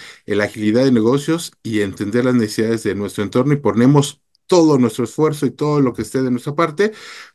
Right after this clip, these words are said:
para, este, poder implementar las soluciones prácticas para nuestros clientes.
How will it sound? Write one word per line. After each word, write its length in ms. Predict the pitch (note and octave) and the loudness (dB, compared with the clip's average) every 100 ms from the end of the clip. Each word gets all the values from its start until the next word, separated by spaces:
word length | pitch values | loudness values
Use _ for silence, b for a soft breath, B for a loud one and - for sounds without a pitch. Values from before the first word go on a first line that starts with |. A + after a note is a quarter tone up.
| _ | _
para, 320 | C3 C#3+ D3+ - | -2 0 -2 -4
este, 400 | A#2 A2 - A2 | -4 -4 -4 -2
poder 420 | - G#2+ A#2 - | 2 2 2 0
implementar 720 | B2 A2 A2 G#2 G2+ G2+ A#2 A#2 | -4 -4 -2 -2 -2 -4 -2 -2
las 140 | A2+ | -2
soluciones 560 | A2 F#2 F2+ A2 G#2+ - | -4 -4 -2 0 0 -2
prácticas 420 | A2 - - G#2+ | -4 -2 -4 -4
para 180 | G2+ F2 | 0 0
nuestros 300 | D#2+ D#2 - | -2 -6 -4
clientes. 400 | D#2+ C#2+ D2+ | -2 -2 -4